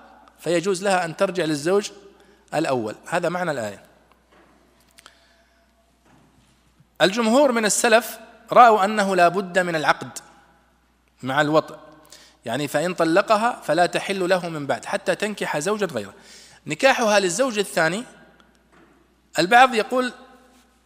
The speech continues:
"نعقد العقد بس". قالوا: "لا، لا بد من النكاح كما في الحديث". ال-، الحكم الثاني أيضًا في الآية دليل على أنه لا بد من أن يكون ذلك نكاحا شرعيا مقصودا لذاته،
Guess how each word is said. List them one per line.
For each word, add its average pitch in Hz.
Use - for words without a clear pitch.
"نعقد 190
العقد 170
بس". -
قالوا: 135
"لا، 151
لا 139
بد 180
من 214
النكاح 175
كما 156
في 151
الحديث". 139
ال-، 156
الحكم 247
الثاني 226
أيضًا 220
في 165
الآية 226
دليل 208
على 190
أنه 202
لا 196
بد 202
من 196
أن 185
يكون 190
ذلك 190
نكاحا 185
شرعيا 180
مقصودا 175
لذاته، 135